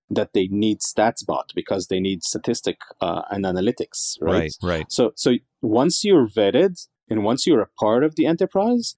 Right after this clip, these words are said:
Speaker 1: it's a, it's a sweet deal because, um, enterprise don't tend to change their software a lot.
Speaker 2: Mm-hmm.
Speaker 1: So you get more retention and possibly, as you said, more engagement from that audience.
Speaker 2: It's an interesting twist on, on the B Y O technology because you're,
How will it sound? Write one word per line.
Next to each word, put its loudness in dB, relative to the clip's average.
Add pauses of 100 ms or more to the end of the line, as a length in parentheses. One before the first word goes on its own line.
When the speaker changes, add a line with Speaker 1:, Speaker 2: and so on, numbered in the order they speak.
(120)
Speaker 1:
it's -2
a, 4
it's -6
a -2
sweet -2
deal 6
because, 0
um, -2 (220)
enterprise 2
don't 2
tend -2
to -2
change -2
their -2
software -2
a -8
lot. -8
Speaker 2:
Mm-hmm. -2
Speaker 1:
So 2
you 2
get 0
more 4
retention 2
and 0
possibly, 2
as 2
you 0
said, 2
more 0
engagement 0
from -2
that -2 (100)
audience. -6 (160)
Speaker 2:
It's -4
an 0
interesting -2
twist -2
on, -4
on -2
the -4
B -4
Y 0
O -2
technology -6
because -6
you're, -2